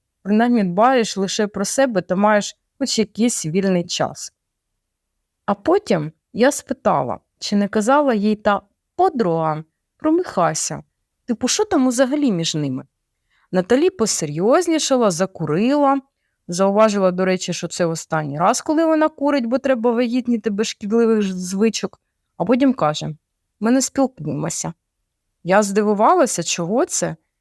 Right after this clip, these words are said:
Вона щось пом'ялася, на неї взагалі не схоже, і призналась, що Аня трохи так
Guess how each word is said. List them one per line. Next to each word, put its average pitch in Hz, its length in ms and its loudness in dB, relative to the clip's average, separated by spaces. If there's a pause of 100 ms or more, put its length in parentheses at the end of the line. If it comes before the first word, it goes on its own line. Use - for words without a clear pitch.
(400)
Вона 262 160 4
щось 294 220 -2
пом'ялася, 269 960 2
на 269 140 0
неї 262 240 2
взагалі 240 400 -2
не 240 120 -2
схоже, 220 640 -2
і 302 160 -2
призналась, 285 680 0
що - 320 -2
Аня 311 400 2
трохи 294 400 -2
так 294 280 2